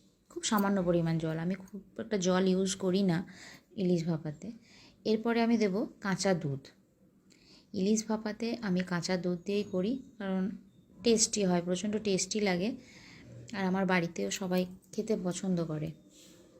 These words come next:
তো এরপরে কাঁচা লঙ্কা চেরা দিয়ে এটাকে ভালোভাবে মিক্সড করে নেবো, যাতে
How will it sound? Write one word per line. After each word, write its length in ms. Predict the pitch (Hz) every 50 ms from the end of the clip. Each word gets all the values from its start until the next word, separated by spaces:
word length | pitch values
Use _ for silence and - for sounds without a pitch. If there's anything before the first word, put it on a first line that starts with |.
| - - - - - _ _ _ - - - - - - - - - - - - - - - - - _ - _ - - - - _ _ - - - -
তো 60 | - 247
এরপরে 360 | 240 226 226 - - 214 214 214
কাঁচা 300 | 214 202 190 185 - 190
লঙ্কা 300 | 190 196 190 190 196 202
চেরা 320 | 196 - - 185 175 180 220 269 - - - 185
দিয়ে 200 | 165 180 180 208 240
এটাকে 260 | 226 - 185 180 196 196 180
ভালোভাবে 560 | 170 175 170 170 170 170 185 185 185 208 269 339 - - - - - - - - - -
মিক্সড 300 | 214 220 214 220 - - -
করে 180 | 196 185 180
নেবো, 240 | 170 170 165 160 165 170
যাতে 340 | 165 175 170 175 - 208